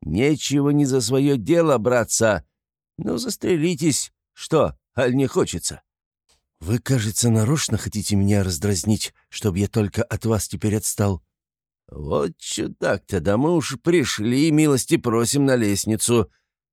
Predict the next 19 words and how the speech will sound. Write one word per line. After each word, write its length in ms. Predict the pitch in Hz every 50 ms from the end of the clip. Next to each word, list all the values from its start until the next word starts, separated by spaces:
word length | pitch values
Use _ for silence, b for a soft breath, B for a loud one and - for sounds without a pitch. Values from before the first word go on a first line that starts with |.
| _
Видите, 480 | - - 135 151 139 135 - - 90 82
вот 240 | 87 107 120 107 -
тут 200 | 113 120 - -
вход 400 | - _ _ - 104 123 113 -
к 80 | -
Софье 340 | - - 110 113 95 113 110
Семеновне. 600 | - - 110 113 101 90 82 80 82 85 85 85
Смотрите, 880 | - - 107 113 110 - - 131 123 110 101 82 - 107 101 98 85 - _
нет 360 | - 120 131 131 117 98 -
никого. 540 | - 98 92 - 95 90 90 90 87 78 - - _ -
Не 140 | - 85
верите? 500 | 101 139 190 196 170 - - 98 80 - _ _ _ _ _ _ _ _
Спросите 580 | - - - - - 165 - - 156 - 196
у 160 | - - 160
Капернаумова. 960 | 139 170 - - 175 160 175 175 165 151 135 123 120 113 110 113 113 107 - - _ _ _ _ _ _ _ _ _
Она 260 | - 87 85 92 98
им 160 | 104 107 113 113
ключ 320 | - 120 131 117 - -
отдает. 520 | 82 69 71 73 65 58 - - - _